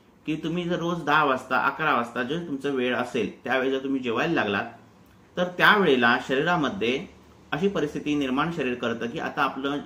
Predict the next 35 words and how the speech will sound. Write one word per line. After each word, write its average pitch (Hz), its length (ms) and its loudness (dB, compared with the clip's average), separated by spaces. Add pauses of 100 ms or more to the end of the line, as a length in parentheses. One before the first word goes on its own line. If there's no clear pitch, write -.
अ, 110 200 -2
जेवण 123 340 0
येणार 120 220 0
आहे 113 180 0
आणि 143 100 -2
आपल्याला 120 400 -2
पचवण्याची 123 580 -6
पूर्णपणे 147 600 -6
क्षमतेने 127 540 -6
ते - 100 -8
पचवलं 117 400 -4
गेलं 101 200 -2
पाहिजे, 98 360 0 (520)
अशा 165 200 -2
पद्धतीने 123 420 -2
तुमचं 131 240 -6
पोट 143 220 -2 (120)
तयार 135 220 2
राहतं. 92 320 -6 (600)
आणि 135 180 2
मग 185 140 2
तुम्ही 160 280 -4
त्यावेळेला 139 420 4
जेवलात 135 380 2 (100)
की 147 60 -6
तुमच्या 139 600 -2
शरीरामध्ये 117 640 -2
ते 127 100 -4
जेवणाचा 120 440 -4
प्रत्येक 127 540 -8
अंश 190 240 0
आणि 143 120 0
अंश 113 200 -4
पचवला 104 420 -4
जातो, 98 480 -4